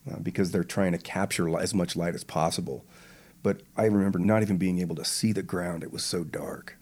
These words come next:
even with my N V Gs on. And I remember flying over the site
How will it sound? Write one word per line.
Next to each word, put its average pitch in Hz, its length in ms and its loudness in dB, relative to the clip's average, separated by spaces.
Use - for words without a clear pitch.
even 95 240 2
with 87 140 -2
my 87 100 -2
N 87 140 0
V 85 100 -4
Gs 85 320 -2
on. 80 240 -8
And 98 80 2
I - 20 6
remember 107 220 6
flying 104 420 4
over 104 240 4
the 101 80 0
site 101 540 0